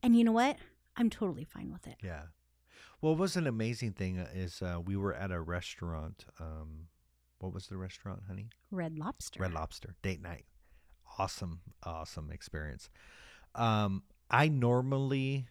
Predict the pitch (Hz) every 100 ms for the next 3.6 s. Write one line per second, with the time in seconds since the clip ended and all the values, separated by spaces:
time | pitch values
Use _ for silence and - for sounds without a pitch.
0 | _ 151 104 110 95 104 101 98 - 101
1 | 95 87 95 90 82 85 - 90 80 85
2 | 80 78 - - 76 76 76 _ _ _
3 | _ _ _ - - -